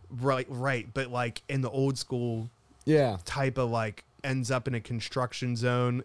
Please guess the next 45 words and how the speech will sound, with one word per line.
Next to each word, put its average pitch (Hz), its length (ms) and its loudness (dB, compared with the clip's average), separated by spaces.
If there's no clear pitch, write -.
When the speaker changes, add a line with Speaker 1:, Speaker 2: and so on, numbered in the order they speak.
Speaker 1:
and, 123 180 -2
like, 110 260 -2
every 120 180 -2
time 117 240 -2
he 117 80 -2
steps 117 300 -4
off 117 160 2
a 120 40 -2
ledge, 120 300 2
a - 20 -2
girder 117 420 0
saves 123 300 0
Speaker 2:
Yeah, 110 80 4
Speaker 1:
him 135 60 6
and 127 80 4
Speaker 2:
something 131 260 0
Speaker 1:
swings 123 200 2
Speaker 2:
gets 123 120 0
him. 131 80 2
Speaker 1:
around 127 320 0
and 139 140 -4
stuff. 160 320 0
Speaker 2:
<laughs> 262 60 4
Speaker 1:
But 139 220 10
except 127 380 0
for 123 260 0
there's 120 300 -4
just, 120 180 -6
like, 104 180 -6
absolute 113 460 -2
carnage. 107 540 -6
But 113 100 -6
my 123 160 -2
favorite 170 520 2
one 117 440 2
Speaker 2:
<laughs> - 540 -10
Speaker 1:
is 135 200 2
this 123 220 0
episode 131 640 2
that's 117 200 -2
like, 110 240 -2
"Okay, 123 240 0
let's 120 240 -2
talk 117 300 -4
about 110 360 -4